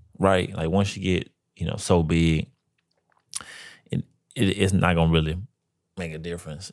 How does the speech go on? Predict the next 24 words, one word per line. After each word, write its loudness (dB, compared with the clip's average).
you 2
know? 4
Like, 4
the -2
bank 2
I'm 2
with 0
now 2
has -4
been, -2
like, -4
through 0
four 4
mergers, 4
acquisitions, 2
you 4
know 6
what 4
I'm 2
saying? 4
So, 4
like, 4
like, 0
it, 2